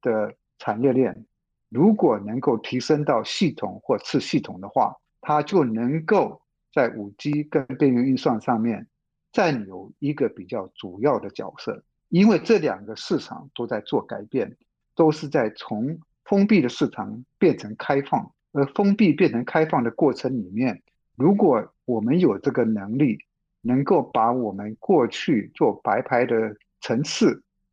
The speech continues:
提升到系统或者次系统的话，那我们就能够在这两个领域的结合里面占有一个领先的地位。那所以从投资的眼光来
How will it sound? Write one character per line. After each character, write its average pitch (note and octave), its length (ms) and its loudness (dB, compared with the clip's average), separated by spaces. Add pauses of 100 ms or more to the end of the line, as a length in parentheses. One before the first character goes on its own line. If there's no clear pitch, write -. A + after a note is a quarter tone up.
提 B2 180 -2
升 C#3+ 220 0
到 C3+ 200 0
系 - 320 2
统 - 320 -14
或 A#2+ 100 -2
者 A2 140 -6
次 - 220 -2
系 - 200 -2
统 F#2+ 220 -6
的 G2 60 -14
话， B2+ 260 2 (480)
那 B2+ 300 2
我 G#2 100 -10
们 A2+ 140 -10
就 B2+ 160 2
能 G#2 200 -8
够 G#2+ 360 -2
在 A2 160 0
这 C#3 180 0
两 G2 300 -4
个 A2 240 -8 (240)
领 A#2+ 200 -4
域 F3+ 80 0
的 B2 120 2
结 A#2+ 240 -2
合 A#2+ 160 -4
里 G2 100 -4
面 G#2 320 -8 (320)
占 C#3 240 2
有 F2+ 200 -14
一 B2+ 60 -10
个 A2 120 -10
领 F2 280 -18
先 C3 300 -6
的 A2+ 80 -10
地 F#2+ 280 -12
位。 - 200 -14 (220)
那 C#3+ 180 0
所 - 160 0
以 E3+ 100 4
从 D#3 320 -6 (180)
投 C#3+ 220 -2
资 G#3 160 0
的 F#3 120 4
眼 G2+ 180 0
光 C3+ 300 -2
来 A2 120 -6